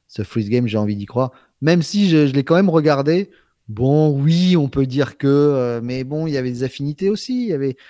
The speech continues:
les Pistons à l'époque avec peut-être plus de monde, ils se connaissaient depuis plus longtemps. Lui, c'est un jeune joueur. Pff, t'as, t'as, t'as envie de faire briller tes potes, plus ça, ça se comprend aussi.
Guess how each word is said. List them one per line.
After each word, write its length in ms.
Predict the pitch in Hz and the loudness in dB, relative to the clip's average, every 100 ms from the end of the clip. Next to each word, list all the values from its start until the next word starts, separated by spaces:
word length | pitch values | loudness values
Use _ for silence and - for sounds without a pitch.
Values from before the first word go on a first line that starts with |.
| _ - | _ -10
les 140 | 127 | -10
Pistons 400 | 143 127 147 139 | -10 -6 -4 -2
à 60 | 127 | -2
l'époque 280 | 123 143 | -2 -4
avec 160 | 135 110 | -6 -8
peut-être 180 | 110 - | -10 -14
plus 200 | 127 123 | -12 -4
de 100 | 143 | -2
monde, 340 | 160 175 170 | -2 -4 -4
ils 40 | 139 | -6
se 80 | |
connaissaient 260 | - 117 120 | -8 -10 -10
depuis 140 | 120 | -14
plus 160 | 117 139 | -14 -12
longtemps. 360 | 139 170 165 160 | -10 -6 -4 -4
Lui, 220 | 147 147 | -4 -4
c'est 140 | - | -6
un 100 | 110 | -8
jeune 240 | 110 139 139 | -2 -2 -2
joueur. 680 | 131 143 156 156 156 135 - _ _ _ _ _ _ _ _ | -2 -2 0 -2 -4 -8 -14 _ _ _ _ _ _ _ _
Pff, 340 | - 78 - - | -18 -16 -16 -8
t'as, 160 | 113 | -8
t'as, 140 | 104 110 | -8 -8
t'as 140 | - | -6
envie 180 | 113 113 | -6 -6
de 40 | |
faire 160 | - 117 | -6 -6
briller 240 | 110 113 | -4 -6
tes 140 | 110 117 | -4 -8
potes, 420 | - 160 156 151 | -2 0 2 -2
plus 160 | - 135 | -6 -14
ça, 200 | - 117 | -14 -14
ça 140 | 127 | -14
se 80 | - | -8
comprend 340 | 170 156 190 | -8 -6 -4
aussi. 340 | 190 - 220 | -4 -4 -6